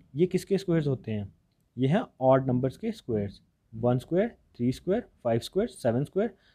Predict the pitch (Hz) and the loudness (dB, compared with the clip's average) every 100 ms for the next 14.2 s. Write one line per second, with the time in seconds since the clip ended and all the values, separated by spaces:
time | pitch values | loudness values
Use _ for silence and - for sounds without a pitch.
0 | _ 139 135 131 135 127 143 - 156 156 | _ 0 0 2 2 2 0 -2 -4 -4
1 | 143 139 127 131 139 143 135 143 143 151 | -8 -6 0 0 2 0 0 -2 -2 0
2 | 143 143 175 269 _ - 117 117 123 226 | 0 0 -2 -6 _ -4 -2 0 0 -2
3 | 262 - 123 117 _ _ _ 127 135 131 | -2 -6 -6 -6 _ _ _ -6 -4 -4
4 | 143 208 - 120 - 147 233 220 _ _ | -2 -2 -2 -4 -2 0 0 -2 _ _
5 | _ 135 131 131 123 131 - 190 175 160 | _ -2 0 0 0 0 0 0 2 2
6 | 120 120 190 226 _ 120 127 127 147 143 | 2 0 -2 -6 _ -6 -2 0 0 -2
7 | 233 - - 120 117 - 113 123 120 123 | -4 -8 -6 -4 -4 -6 -4 -2 -2 -4
8 | - 135 123 123 120 110 185 220 _ 117 | -6 -6 -2 0 0 0 -2 -4 _ -4
9 | 127 123 110 110 185 247 - - 110 101 | -4 -2 -2 -2 -4 -6 -10 -4 -2 -2
10 | 98 _ _ _ _ _ _ _ _ _ | -6 _ _ _ _ _ _ _ _ _
11 | _ _ _ _ _ _ _ _ _ _ | _ _ _ _ _ _ _ _ _ _
12 | - 131 147 147 147 170 - 160 - 160 | -6 0 2 2 2 -2 -4 -6 -2 0
13 | 170 175 _ - 131 175 185 - 123 - | 0 -2 _ 0 2 2 0 -8 -8 -6
14 | 131 151 | -4 -2